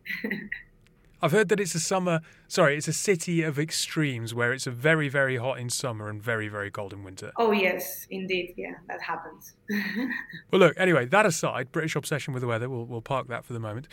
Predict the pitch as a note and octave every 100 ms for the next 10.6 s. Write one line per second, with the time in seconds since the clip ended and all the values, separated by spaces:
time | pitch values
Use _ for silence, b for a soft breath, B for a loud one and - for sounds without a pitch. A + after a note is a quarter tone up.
0 | B B - F3+ F#3 F#3 F#3 E3+ F3+ G3+
1 | G3+ A#3 G#3 G3+ F3 F#3 F3+ E3 E3+ D#3+
2 | D#3 D3 - D#3+ D3+ D3 C#3 C#3+ C#3 C3
3 | B2+ C3+ B2 - C#3+ B2 - G#2 A2 -
4 | C#3 B2+ F#3 F#3 F3 E3+ C#3+ D3 B2 G#2
5 | G#2+ A#2 B B B B B - C#3 C3+
6 | C3 B2+ B2 _ _ - _ _ - B2
7 | - A3 G#3 - F#3 F3 E3 D3 - -
8 | D#3+ C#3+ C3 A#2+ G#2+ A2 A2 - A2+ D3
9 | D#3+ _ _ - - _ _ _ - G#3
10 | F#3+ - D#3 D#3 C3+